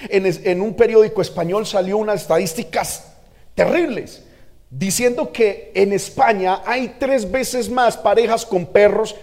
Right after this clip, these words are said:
que con niños. Amén. Y que hay trece millones de parejas con perros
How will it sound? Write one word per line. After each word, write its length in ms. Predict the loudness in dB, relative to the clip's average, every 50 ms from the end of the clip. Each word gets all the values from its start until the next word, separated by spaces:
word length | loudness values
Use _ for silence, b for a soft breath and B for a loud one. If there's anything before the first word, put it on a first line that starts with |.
| B
que 120 | -6 -4 2
con 220 | 2 2 2 2
niños. 500 | 0 0 0 -2 -4 -6 -10 -16 -20 -20 -20 -20 -20 -20 -20 -20 -20 -20 -20 -20 -20 -20 -20 -20 -20 -20 _ -20 -20 _ _ -20 -20 _ _ _ -20 -20 -20 -20 -20 -20 -20 -20 -20 -20 -20 -20 _ _ -20 _ _ _ _ -20 _ -20 -20 _ -20 -20 -20 _ _
Amén. 360 | -2 2 2 2 2 0 -6 -14 -18 -20 -20 -20 -20 -20 -20 -20 -20 -20 -20 _ _ -20 _ _ -20 -20 -20 _ -20 _ -20 -20 _ _ -6 -4
Y 140 | -4 -4
que 220 | -4 -2 0 2 6
hay 300 | 6 6 6 6 2 -4 -10 -14 -16 -20 -20 0
trece 480 | 2 4 4 6 4 2 2 0 -2 0
millones 720 | 2 2 2 2 0 0 4 4 4 4 2 -2 -2 4
de 80 | 4 2
parejas 560 | 4 2 -4 -2 -2 -2 -2 -2 -4 -6 -6
con 300 | -8 -6 -6 -6 -6 -8
perros 840 | -8 0 2 4 4 4 4 0 -2 -4 -6 -6 -10 -12 -12 -14